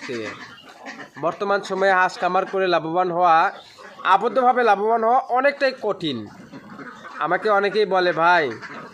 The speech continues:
আমার হাঁসের এই, আহ, আহ, কোন সময় হাঁস উঠাবো খামারে?" আপনি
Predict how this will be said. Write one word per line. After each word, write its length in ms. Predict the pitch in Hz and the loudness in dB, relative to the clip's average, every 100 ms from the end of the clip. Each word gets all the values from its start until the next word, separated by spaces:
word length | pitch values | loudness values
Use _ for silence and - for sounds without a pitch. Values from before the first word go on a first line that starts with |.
| - - | -18 -12
আমার 800 | - 143 156 156 156 156 156 156 | -4 -2 2 4 4 6 6 4
হাঁসের 680 | 151 147 151 151 - 160 165 | 2 2 2 2 -2 -4 -2
এই, 560 | 165 - 170 170 170 165 | -4 -2 0 2 2 2
আহ, 60 | |
আহ, 1300 | 151 147 139 120 - - - - - 139 135 135 143 147 | 2 2 0 -2 -8 -18 -16 -12 -4 0 2 2 0 -2
কোন 200 | - 294 | -4 -6
সময় 320 | 254 226 220 208 | -2 -2 2 4
হাঁস 300 | 190 170 156 | 4 2 0
উঠাবো 280 | 135 127 | -4 -4
খামারে?" 400 | 123 120 113 107 101 - - - - - - - - - - - - 220 - - | -6 -6 -6 -8 -10 -14 -20 -20 -20 -20 -20 -20 -20 -20 -20 -20 -20 -20 -16 -4
আপনি 580 | 165 180 - 202 226 | -2 -2 -4 -2 0